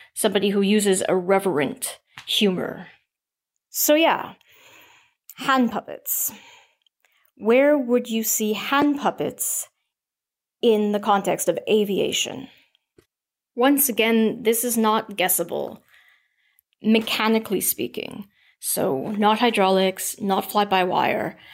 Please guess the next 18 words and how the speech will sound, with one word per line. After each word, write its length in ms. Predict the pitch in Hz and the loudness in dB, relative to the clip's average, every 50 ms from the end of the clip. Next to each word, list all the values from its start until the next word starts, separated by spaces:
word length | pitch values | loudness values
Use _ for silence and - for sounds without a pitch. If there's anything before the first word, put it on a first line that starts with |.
| - - - - _ - | -20 -20 -20 -20 _ -10
The 380 | 226 220 214 208 208 - - - _ _ _ - | -4 -2 0 0 0 -2 -6 -12 _ _ _ 0
inputs 520 | 294 320 339 320 - 277 269 262 269 - - - | 2 2 0 0 0 0 0 0 0 -2 -2 0
of 140 | 247 240 240 | 0 0 2
your 160 | 247 247 240 | 2 2 2
control 460 | 240 233 220 208 - - 226 196 190 | 2 0 0 0 0 0 -2 -2 -4
column 500 | - - - - 240 240 247 240 240 226 | -4 -4 -2 2 4 4 4 4 4 4
and 100 | 196 196 | 4 2
your 140 | 185 180 190 | 2 2 2
rudder 260 | 202 220 226 247 240 | 2 2 2 0 0
pedals 600 | 233 - - - 202 185 170 180 226 269 269 - - - - | -2 -4 -4 -2 -2 0 0 -2 -2 -2 -4 -6 -6 -2 0
are 320 | 202 208 208 208 202 208 202 | 2 4 4 4 2 2 0
going 420 | 202 214 214 226 247 254 254 247 | 0 0 0 2 2 2 0 0
to 400 | 247 - - 226 214 214 202 208 | -4 -6 -4 -4 -4 -4 -4 -4
deflect 500 | 196 190 190 - - - 254 247 254 - | -2 -4 -4 -2 0 0 0 0 0 0
your 120 | 233 202 | -2 -2
control 420 | 208 - 202 190 - - 214 190 185 | -2 -2 -4 -4 -2 -4 -4 -4 -2
surfaces 1160 | - - - - - - 285 294 285 294 - - 196 185 - - 147 - - 139 - - - - - - - - - - - - | -2 0 0 0 2 2 2 2 2 0 0 0 0 0 0 0 -2 -4 -4 -4 -4 -6 -6 -8 -12 -18 -18 -18 -20 -20 -12 -8
through 480 | - - 240 233 226 220 220 208 - | -2 0 4 4 4 4 4 2 0